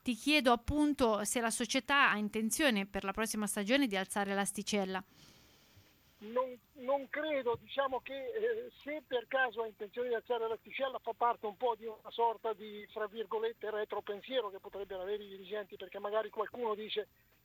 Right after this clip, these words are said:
Speaker 2: "Non abbiamo ambizioni", ma magari in cuor suo spera che poi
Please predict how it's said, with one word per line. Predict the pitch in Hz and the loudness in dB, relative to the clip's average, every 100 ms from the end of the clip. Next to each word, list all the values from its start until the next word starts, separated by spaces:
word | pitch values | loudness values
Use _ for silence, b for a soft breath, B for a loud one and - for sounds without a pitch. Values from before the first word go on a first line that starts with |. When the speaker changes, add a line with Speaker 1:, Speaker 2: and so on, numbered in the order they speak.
| _ | _
Speaker 2:
"Non | 208 208 | -6 -4
abbiamo | 220 226 214 | -2 -2 -4
ambizioni", | 226 262 - 247 214 | -8 -10 -4 -4 -2
ma | 196 | -6
magari | 196 202 - - | -6 -8 -12 -12
in | 208 | -12
cuor | 196 220 226 | -4 -2 -2
suo | - 233 | -2 -4
spera | - - 208 | -4 -6 -8
che | 208 185 | -8 -4
poi | 226 226 | 0 0